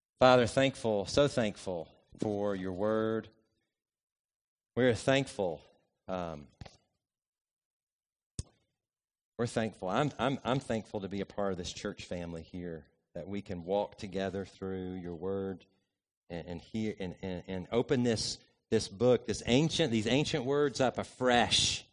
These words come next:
and ask your Holy Spirit to make them alive to us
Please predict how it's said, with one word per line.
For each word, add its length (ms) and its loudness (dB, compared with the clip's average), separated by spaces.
and 120 6
ask 320 8
your 120 0
Holy 280 10
Spirit 520 4
to 160 4
make 240 6
them 140 6
alive 560 10
to 200 2
us 380 0